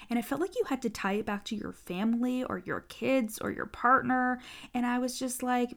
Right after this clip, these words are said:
"Man, I wanna, like, pay off my own debt, travel, buy a house, have freedom,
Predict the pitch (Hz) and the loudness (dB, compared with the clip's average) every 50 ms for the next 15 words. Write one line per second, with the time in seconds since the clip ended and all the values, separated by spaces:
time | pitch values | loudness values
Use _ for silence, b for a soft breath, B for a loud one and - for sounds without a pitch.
0 | - - - 202 226 240 220 180 160 165 - - 180 233 247 294 311 320 320 302 | -10 -10 -6 -2 0 2 2 2 2 0 0 2 2 2 4 4 2 2 2 2
1 | 240 185 - - - - - 226 254 269 262 262 - 247 247 240 233 240 233 220 | 0 -2 -4 -6 -6 -2 0 2 4 4 2 2 2 2 2 4 4 4 4 4
2 | 208 208 196 202 208 208 - - - - - - 170 175 196 208 214 208 220 220 | 2 2 0 0 0 0 -2 -6 -8 -10 -6 -4 0 2 2 2 2 2 0 -2
3 | 226 214 - 185 208 220 220 220 208 - 185 196 208 214 214 - - 202 226 220 | -2 -2 0 0 2 2 2 0 -2 0 0 0 0 0 -2 -2 0 0 0 0
4 | - - - 185 190 196 196 214 220 220 208 | -2 -6 -4 -2 -2 0 0 0 0 2 0